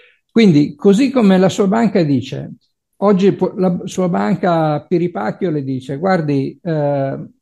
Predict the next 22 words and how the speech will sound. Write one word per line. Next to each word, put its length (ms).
lei, 800
eh, 1500
io 520
pago 720
i 120
suoi 180
acquisti 400
di 120
benzina 840
tramite 480
Visa, 560
a 100
patto 380
che 340
non 180
siano 340
più 220
di 360
cento 340
euro 200
al 80
mese." 500